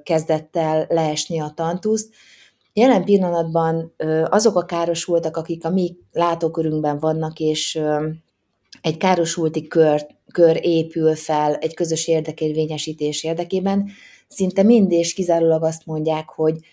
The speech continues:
igen, egy idő után felny-, felnyílt a szemük, hogy ez mind csak időhúzás, és rengeteg ígérgetés történt, nagyon sok különböző okkal, és egyik sem valósult meg. És ny-, nyilván ez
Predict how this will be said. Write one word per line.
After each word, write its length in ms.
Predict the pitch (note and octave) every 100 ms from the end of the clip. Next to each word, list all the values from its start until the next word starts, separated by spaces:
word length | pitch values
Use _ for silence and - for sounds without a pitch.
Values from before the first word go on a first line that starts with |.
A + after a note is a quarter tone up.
| _ _ _
igen, 420 | - F#3 G#3+ G#3+
egy 160 | G3+ E3+
idő 120 | F3+
után 280 | F3 F3+ F3
felny-, 480 | F3 F#3+ F3+ F3 E3
felnyílt 500 | - G#3 G3 F3 E3+
a 40 |
szemük, 460 | E3 - E3 D#3+ D#3+
hogy 240 | D#3+ D3+ -
ez 200 | D#3+ F3+
mind 240 | F#3 E3
csak 180 | E3 E3
időhúzás, 840 | E3+ F3+ F#3 G3 G3 G3 G3 - -
és 240 | E3 -
rengeteg 460 | F3 F3+ G3 G3 F#3
ígérgetés 1040 | F3 F3 E3+ E3 E3 E3 D#3+ D#3+ - _ _ _ _
történt, 720 | F3 D#3+ D#3+ E3 D#3+ E3 - _
nagyon 380 | D#3+ D#3+ F#3 F3+
sok 260 | - E3+
különböző 680 | - E3 E3 D#3+ D#3+ D#3+ D#3
okkal, 720 | - D#3+ - E3+ D#3 D#3 D#3 _ _ _
és 180 | D3 -
egyik 340 | D3+ D3 C#3+
sem 260 | - D3 C#3+
valósult 600 | C#3 C#3+ C3+ - C#3+ C3+
meg. 200 | C#3+ D#3
És 140 | D#3+
ny-, 160 | A3+ A3
nyilván 300 | A#3 G3 E3+
ez 200 | D#3+